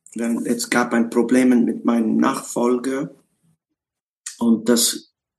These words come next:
das ging schief irgendwie. Und, äh, und ich hab gesagt, „Okay, ich, ich werd das machen, ich komm zurück, ähm, wenn ich ein Luft,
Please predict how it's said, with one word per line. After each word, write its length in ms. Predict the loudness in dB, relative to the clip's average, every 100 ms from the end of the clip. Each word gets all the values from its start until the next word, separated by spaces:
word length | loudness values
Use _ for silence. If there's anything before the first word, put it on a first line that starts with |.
| _ _ -20 -4
das 220 | -2 2
ging 180 | 4 6
schief 600 | 4 4 4 2 -4 -6
irgendwie. 480 | -4 -2 -2 -2 -2 -4 -10 -20 -20 -20 -20 _
Und, 440 | -2 2 2 0 -6 -4
äh, 640 | -2 0 0 -2 -2 -4 -8 -10 -16 _ _ _
und 240 | -2 0 -2
ich 160 | 0
hab 120 | 2
gesagt, 320 | 2 2 2 2
„Okay, 340 | 2 2 2
ich, 300 | 0 -6 -8
ich 240 | -8 -6 0
werd 240 | 2 2
das 180 | -2 2
machen, 500 | 0 2 0 -2 -2 -12 _
ich 180 | -10 -4
komm 240 | -2 -2
zurück, 560 | -2 0 0 0 -4 -16 _ _ _ -20 _ _ _
ähm, 500 | -2 0 2 2 0 2
wenn 180 | 4 6
ich 320 | 4 -2 -14 _ _ _ -6
ein 400 | -2 -2 -6 -14 _ _ -4 -4 -4 -12 -6
Luft, 680 | 0 4 6 4 2 -6 -12